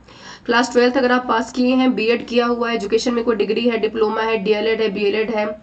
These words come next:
एनटीटी है, बीटीसी है, तो बिल्कुल आप यहाँ पर apply कर सकते हैं। और notification आप पढ़ लीजिएगा और कैसे आपको apply करना है और क्या आप इसका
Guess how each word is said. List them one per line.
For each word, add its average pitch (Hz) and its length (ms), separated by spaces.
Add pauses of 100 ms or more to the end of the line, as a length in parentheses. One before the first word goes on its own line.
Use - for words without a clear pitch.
(140)
एनटीटी 220 440
है, 220 100
बीटीसी 202 400
है, 233 220 (480)
तो 240 80
बिल्कुल 247 320
आप 254 140
यहाँ 226 220
पर 233 120
apply 208 280
कर 202 140
सकते 220 340
हैं। 254 160 (1200)
और 214 320 (600)
notification 285 580
आप 262 160
पढ़ 220 180
लीजिएगा 202 500
और 254 120
कैसे 254 340
आपको 285 260
apply 247 260
करना 247 320
है 262 260 (480)
और 226 320 (360)
क्या 254 160
आप 254 320
इसका 247 460